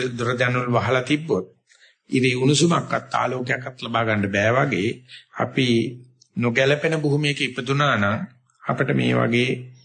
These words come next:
දෙයක් ගැන හිතන්න වෙන්නේ නෑ. මොකද එතකොට සංස්කෘතිය වෙනස්, පරිසරය වෙනස්. හිතන්න උතුරු කුරු දිවයින හෝ දකුණු කුරු දිවයිනක වගේ තැනක අපි ඉපදුනා නම්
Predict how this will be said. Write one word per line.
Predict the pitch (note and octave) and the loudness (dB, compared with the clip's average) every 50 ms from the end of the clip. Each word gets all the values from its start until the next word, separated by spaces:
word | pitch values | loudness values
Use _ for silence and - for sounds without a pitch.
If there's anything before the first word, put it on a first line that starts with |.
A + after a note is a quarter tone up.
| _ _ _ _ _ _ _ | _ _ _ _ _ _ _
දෙයක් | - B2+ B2 A2+ | -4 -2 -2 0
ගැන | A#2+ C3+ C#3 | -2 -2 0
හිතන්න | C3+ A2+ C3 B2+ - C#3 C3 D3 D3 | 0 0 -2 -2 0 -2 -2 0 0
වෙන්නේ | C#3 B2+ A2 G2 G2 G2+ G#2 A2+ | 0 0 0 0 0 0 0 0
නෑ. | B2+ C#3+ | 0 -2
මොකද | D3+ C#3+ C#3 D3 D3 C#3+ | -2 -4 -4 -4 -4 -4
එතකොට | C#3 B2 - - - - - - - E2+ E2+ - - | -4 -6 -6 -8 -8 -10 -8 -4 -2 0 0 0 -2
සංස්කෘතිය | - - - B2+ C3 B2+ B2+ B2+ B2+ B2 - B2+ A#2 | -4 -4 -4 -2 -2 -2 -2 -4 -6 -6 -4 -4 -4
වෙනස්, | A2 G#2+ A2 B2 C#3 D3 - - - - - - - - - _ _ | -2 -2 0 0 0 0 0 -2 -2 -6 -10 -18 -20 -20 -20 _ _
පරිසරය | - - B2 A#2+ A#2 A#2+ B2 A#2+ B2 B2 | -4 -2 -2 0 0 -2 -2 -2 -2 -2
වෙනස්. | A#2+ G#2+ - - - - - - - - - _ _ _ _ _ - - - _ | -2 -4 -6 -8 -10 -10 -12 -12 -12 -16 -18 _ _ _ _ _ -20 -20 -20 _
හිතන්න | - - B2+ - A#2 A2 C3 C3+ | -18 -16 -6 -4 -4 -2 0 2
උතුරු | D3 D3 C3+ - C#3 C3+ B2+ | 4 2 4 4 2 2 2
කුරු | C3 B2 B2 | 0 -2 -2
දිවයින | A#2 B2 A#2 A#2+ A2+ A2+ A2 | -4 -2 -2 0 -2 -2 -2
හෝ | G#2 A2 B2 C#3 | -2 0 0 0
දකුණු | D3 D3 - - - C#3 C3 | 0 -2 -4 -6 -8 -12 -12
කුරු | - - C3 | -10 -10 -10
දිවයිනක | B2 A#2 B2+ A#2+ A#2+ A#2 A#2+ A#2+ A#2+ A#2+ | -10 -6 -4 -2 -2 -2 -2 -4 -4 -2
වගේ | A#2 A#2 A#2 A#2+ A#2+ | -4 -4 -2 -4 -6
තැනක | A#2 A2+ A#2 A#2 - | -6 -6 -6 -6 -6
අපි | - - - - | -6 -6 -8 -10
ඉපදුනා | - - A2 G#2+ A#2+ C3+ D#3 E3 C#3+ | -16 -16 -12 -6 -4 -2 0 0 0
නම් | - - - - | 0 -2 -6 -10